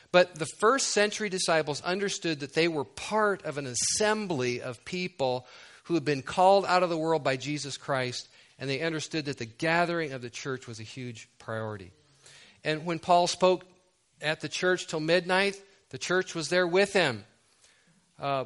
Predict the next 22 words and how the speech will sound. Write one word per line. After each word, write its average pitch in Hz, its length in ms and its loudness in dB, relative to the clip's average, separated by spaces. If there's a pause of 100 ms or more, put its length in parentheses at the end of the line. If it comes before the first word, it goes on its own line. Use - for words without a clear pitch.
when 175 180 -2
they 170 120 0
broke 160 320 2
bread 180 260 6
in 170 140 -2
the 151 80 -4
early 196 400 2
morning 175 340 -2
hours, 170 360 0
they, 147 160 -4 (340)
they 143 320 -6
evidently 175 440 0
got 180 180 4
out 170 140 2
some 143 180 -4
food 190 340 2
after 156 280 2
midnight 175 560 0
and 131 160 -12 (380)
had 170 180 0
a 175 40 2
little, 170 260 0